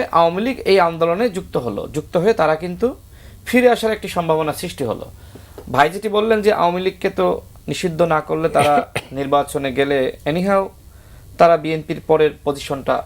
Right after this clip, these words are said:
Speaker 1: থাকতো। আসলে বাস্তবতা সেটাই বলে, যেহেতু আসলে আওয়ামী লীগ একটি বড় দল, তারা গণহত্যা চালিয়েছে, তবে যেহেতু আওয়ামী লীগ একটি প্রাচীনতম দল বাংলাদেশের ইতিহাসে, তাদের আসলে ভোট আছে, গ্রাম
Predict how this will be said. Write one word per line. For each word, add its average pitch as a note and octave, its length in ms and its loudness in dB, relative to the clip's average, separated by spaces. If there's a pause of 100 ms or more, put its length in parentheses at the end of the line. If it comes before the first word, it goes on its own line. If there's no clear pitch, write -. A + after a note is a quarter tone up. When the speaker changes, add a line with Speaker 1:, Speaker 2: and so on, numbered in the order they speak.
(260)
Speaker 1:
থাকতো। - 300 -4 (640)
আসলে C4 280 -2
বাস্তবতা F#3+ 420 -2 (260)
সেটাই D3+ 300 0
বলে, - 160 -10 (680)
যেহেতু D3 220 0 (100)
আসলে E3+ 220 -2 (100)
আওয়ামী D3 260 0
লীগ E3 120 -4 (400)
একটি D#3 160 -6 (140)
বড় E3 160 6 (140)
দল, G#2 160 -2 (640)
তারা B2 220 4
গণহত্যা D#3+ 420 0 (100)
চালিয়েছে, F#3 500 2 (680)
তবে G#3+ 200 6 (300)
যেহেতু F#3 320 0
আওয়ামী F#3 260 0
লীগ G#3+ 140 2 (640)
একটি - 120 -4 (120)
প্রাচীনতম G#3 560 2 (140)
দল A2 120 0 (120)
বাংলাদেশের C3 500 -2
ইতিহাসে, D#3 500 -2 (220)
তাদের E3+ 260 2
আসলে E3+ 260 -4 (140)
ভোট F3 160 0 (100)
আছে, - 180 -14 (720)
গ্রাম B2+ 280 4